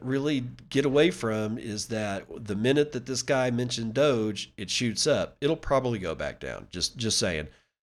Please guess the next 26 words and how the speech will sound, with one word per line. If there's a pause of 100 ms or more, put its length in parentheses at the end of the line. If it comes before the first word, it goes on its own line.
(120)
But
they
meant
somehow,
somehow
or
another,
there
was
mention,
mention
of
silver,
which
has
a
lot
of
short
positions
against
it. (580)
Get-,
and,
and (100)
yesterday,